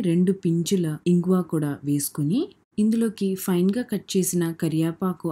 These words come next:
ఆకులు, అలాగే ఒక పచ్చిమిర్చి ఫైన్‌గా కట్ చేసి ఇందులోకి వేసుకోవాలి. ఇదంతా కలిసేటట్టు ఒకసారి బాగా మిక్స్ చేసుకొని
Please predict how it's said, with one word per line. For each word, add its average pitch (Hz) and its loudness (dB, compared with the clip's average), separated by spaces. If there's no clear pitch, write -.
ఆకులు, 151 -4
అలాగే 175 0
ఒక 180 -6
పచ్చిమిర్చి 185 -2
ఫైన్‌గా 185 0
కట్ 160 -8
చేసి 160 -2
ఇందులోకి 160 0
వేసుకోవాలి. 147 -2
ఇదంతా 226 0
కలిసేటట్టు 156 -4
ఒకసారి 151 -2
బాగా 151 -2
మిక్స్ 147 -4
చేసుకొని 151 -2